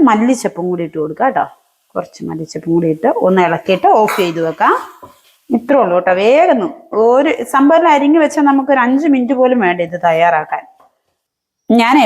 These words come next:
പപ്സിന്റെ റോള് മേടിച്ചു വെച്ചിട്ടുണ്ടായിരുന്നു കേട്ടോ. അപ്പൊ ഇതുവരെ ആക്കാത്തോണ്ട് നമുക്കൊന്ന് ട്രൈ ചെയ്ത് നോക്കാൻ വല്ലാത്തൊരാഗ്രഹം, കുറെ നാളെ ആഗ്രഹിച്ചു കേട്ടോ. അപ്പൊ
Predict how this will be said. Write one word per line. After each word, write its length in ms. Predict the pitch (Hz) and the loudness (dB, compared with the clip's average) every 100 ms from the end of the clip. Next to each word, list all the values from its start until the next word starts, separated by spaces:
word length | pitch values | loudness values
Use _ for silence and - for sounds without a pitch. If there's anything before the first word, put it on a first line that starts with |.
| 220 | 2
പപ്സിന്റെ 420 | 220 220 285 285 269 | -2 -2 0 2 4
റോള് 260 | 240 254 294 | 4 4 2
മേടിച്ചു 320 | 240 254 - 320 | 0 -2 -2 -2
വെച്ചിട്ടുണ്ടായിരുന്നു 680 | - 214 202 185 175 170 185 | -2 -6 -4 -2 -2 -4 -4
കേട്ടോ. 200 | 208 180 - - _ - 208 | -2 -2 -4 -18 _ -20 -2
അപ്പൊ 100 | 240 | -2
ഇതുവരെ 260 | 226 240 269 240 | 2 2 2 2
ആക്കാത്തോണ്ട് 460 | 233 269 277 285 294 | 0 0 2 2 4
നമുക്കൊന്ന് 400 | 277 285 294 285 285 285 - - | 2 2 2 2 0 -4 -20 -2
ട്രൈ 140 | 254 302 | 0 2
ചെയ്ത് 200 | 359 320 302 | 2 2 2
നോക്കാൻ 200 | 285 294 262 | 2 2 2
വല്ലാത്തൊരാഗ്രഹം, 800 | 240 269 277 285 220 202 202 240 | 4 2 0 0 0 -2 -4 -4
കുറെ 140 | 214 220 240 | -2 -2 -2
നാളെ 160 | 226 214 | -2 -2
ആഗ്രഹിച്ചു 340 | 208 214 214 | -2 -6 -4
കേട്ടോ. 220 | 180 170 165 - _ - _ | -6 -2 -2 -4 _ -20 _
അപ്പൊ 100 | - | -4